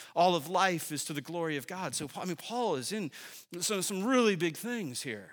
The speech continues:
And then, then he goes from there into, "Hey, so you need to work out your salvation with fear and trembling, for it's God who's at work in you." It's one of the foundational passages to understand spiritual formation and how do we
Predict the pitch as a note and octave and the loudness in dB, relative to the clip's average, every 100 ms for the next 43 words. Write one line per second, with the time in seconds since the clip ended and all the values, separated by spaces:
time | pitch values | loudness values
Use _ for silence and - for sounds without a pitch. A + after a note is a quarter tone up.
0 | - _ - G3 B3+ G3+ G#3+ G#3 G3+ G3+ | -20 _ 4 6 6 6 4 6 4 4
1 | - G#3 F#3+ A#3 A3 C3+ A#2 - - - | 2 0 0 2 2 2 0 -8 -16 0
2 | F#3 G3+ G3+ F#3+ F3 C#3+ - - A#3 G#3 | 4 4 4 2 2 2 -4 0 2 4
3 | D#3 C#3 C#3+ G3 D#3+ G3+ G#3 D#3+ - - | 2 0 -2 0 2 2 2 0 -4 -8
4 | D3 F3 G#3+ A3 - F#3 G#3 F#3 F#3+ - | 2 6 6 6 2 6 6 6 2 2
5 | F3 F3 F#3+ G#3 - E3 C#3+ D3 - G#3 | 0 2 2 2 0 0 0 -2 -2 0
6 | F#3+ F3+ - G3 F#3 D3+ D3+ B2+ - F#3+ | 2 0 0 -2 0 -2 -4 -4 0 2
7 | G3 E3 D#3+ D3 C3+ D#3 F#3 F#3 F#3 F3 | 2 2 0 -2 -2 2 0 0 -4 -2
8 | G3+ D3 - E3+ D#3 F3 E3+ F3+ F3 F3+ | -2 -2 0 -2 -2 -2 0 0 0 -2
9 | D#3 D#3+ F3 - D3+ C#3+ D#3 E3 D3+ F3 | -4 0 0 -2 -6 -6 -4 -4 -4 -4
10 | E3 - F3+ - E3 - D#3 D3 E3+ - | -4 -2 -2 -2 -6 -4 -4 -4 -4 -4
11 | B2+ B2 D#3+ D#3+ D#3 | -6 -2 -2 0 -4